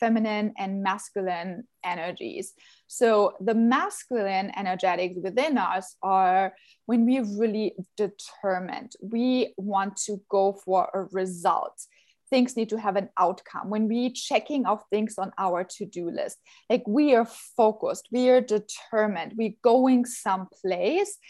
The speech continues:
that's when we are in our masculine. And it serves us in so many ways. And we do all need that. There's nothing wrong with either one of those qualities. The feminine is when we are relaxed, we are open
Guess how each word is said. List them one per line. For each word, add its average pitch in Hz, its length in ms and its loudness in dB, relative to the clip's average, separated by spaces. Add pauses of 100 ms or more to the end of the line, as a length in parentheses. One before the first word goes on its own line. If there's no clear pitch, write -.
(220)
that's 247 280 4
when 254 200 2
we 226 160 2
are 214 100 4
in 202 260 -4
our 190 220 2
masculine. 190 640 -2
And 214 220 -2
it 240 100 -2
serves 277 640 -2
us 214 180 -4
in 208 140 -4
so 233 380 -4
many 214 180 -2
ways. 196 220 -6
And 202 100 -4
we 214 120 -2
do 302 260 -4
all 208 260 2
need 208 440 0
that. 180 140 -4
There's 190 220 -2
nothing 254 500 -2
wrong 202 460 0
with 196 340 -4
either 196 460 -4
one 185 260 -2
of 185 120 -8
those - 180 -6
qualities. - 720 -8 (600)
The 220 200 2 (120)
feminine 254 680 0
is 196 280 -6
when 214 320 -2
we 202 180 -2
are 190 300 0 (360)
relaxed, 185 840 -4
we 220 200 2
are 220 120 -4
open 214 400 -2